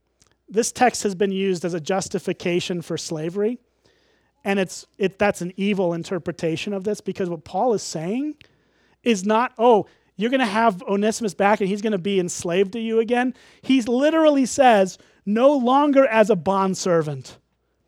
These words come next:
Paul's expectation is that Philemon will set him free from his obligation because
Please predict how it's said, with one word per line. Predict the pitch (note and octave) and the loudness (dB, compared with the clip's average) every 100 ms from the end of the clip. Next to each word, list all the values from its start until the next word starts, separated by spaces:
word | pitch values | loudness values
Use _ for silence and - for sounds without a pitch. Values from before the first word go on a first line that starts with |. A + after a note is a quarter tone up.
| _ _ _ _ _ _ _ _ - | _ _ _ _ _ _ _ _ -2
Paul's | A3+ C#4+ D#4 | 4 6 6
expectation | C4+ C4 - B3 A#3 - B3+ B3+ - A3+ - | 4 0 2 2 2 2 2 2 0 -4 0
is | A3+ G3 | 0 2
that | A3+ G#3+ G#3+ | 0 0 -4
Philemon | - G#3 G#3 G#3+ B3 C#4 A#3+ | -2 0 0 0 -2 -2 -2
will | G3+ | -4
set | - B3 A#3+ | -2 -2 -2
him | G3+ G#3 | -2 -6
free | F#3 - A#3+ C#4 D#4 D#4+ _ _ | -6 -8 -4 0 0 -2 _ _
from | _ A#3+ A3 | _ 0 0
his | A3 | 2
obligation | G#3 G#3 F#3+ F3 F#3 F3 - G#2+ _ _ _ _ _ _ _ _ _ | 2 2 2 2 2 0 -4 -14 _ _ _ _ _ _ _ _ _
because | A3 - - D4 G#3 F3+ F3 - - | -4 -4 2 6 6 4 -2 -8 -12